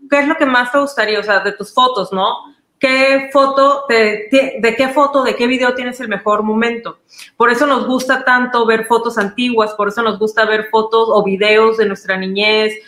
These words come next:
eh, o con nuestras familias, o personas que ya no están. Añoramos tanto ver ese tipo de cosas, porque nos gustaría estar en el momento de máxima felicidad nuevamente y vivirla nuevamente.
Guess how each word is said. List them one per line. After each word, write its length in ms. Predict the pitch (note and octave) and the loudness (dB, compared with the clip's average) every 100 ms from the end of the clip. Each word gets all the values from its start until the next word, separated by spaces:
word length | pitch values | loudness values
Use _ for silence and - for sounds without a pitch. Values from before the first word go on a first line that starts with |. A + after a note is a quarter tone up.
| - _ | -20 _
eh, 80 | G#3+ | 2
o 280 | G#3 G3+ | 4 4
con 100 | G#3+ | 2
nuestras 340 | G#3+ G#3 G#3 G3+ | 0 0 -2 -2
familias, 840 | G3 G#3 A3 A3 A3 G#3+ G#3+ G#3+ | -2 0 0 2 2 2 0 0
o 220 | G#3 G3 G#3 | 0 0 0
personas 440 | G3+ A3 A3 A3 | -2 -2 -2 -2
que 140 | G3+ | -2
ya 160 | G3 G#3 | 0 -2
no 100 | G#3+ | -4
están. 600 | G#3+ - G#3 G#3 G#3+ A3 - - _ G#3+ - | -8 -4 2 2 2 -2 -6 -20 _ -12 -4
Añoramos 580 | A#3+ A#3 G#3+ G#3+ A3+ - | -2 2 2 2 0 0
tanto 360 | B3+ B3+ A#3+ | 0 2 2
ver 140 | A3 G#3 | 2 2
ese 220 | G#3+ A3 | -2 -6
tipo 260 | G#3+ G#3+ G3+ | -8 -2 -2
de 80 | F#3+ | -2
cosas, 460 | F#3+ F#3 D#3+ - _ _ | -4 -6 -12 -16 _ _
porque 260 | A3+ A3+ A3+ | 0 2 4
nos 240 | A#3 A3+ | 4 2
gustaría 640 | A#3 - G#3 B3 C#4+ C4 | -2 0 -2 2 2 2
estar 340 | - - B3+ B3 | 0 0 2 2
en 80 | |
el 100 | A3+ | -2
momento 440 | G#3+ F#3+ G#3 G#3+ A3+ | -2 0 -2 2 2
de 100 | G3+ | 2
máxima 500 | G3+ A3 - B3+ B3 | 2 -2 -2 -4 -4
felicidad 540 | A3+ G#3+ G3 G3 G3 G3 | -8 -8 -4 0 0 0
nuevamente 800 | A#3+ A3+ A3+ G#3 G#3+ A3 G#3+ F3+ | 2 4 4 2 2 0 -2 -4
y 100 | G#3 | -2
vivirla 440 | G3 G3+ A3+ A3 G#3 | 0 2 2 2 2
nuevamente. 720 | G#3 G3+ G#3+ A3 A3 D#3+ | 0 0 0 0 -2 -10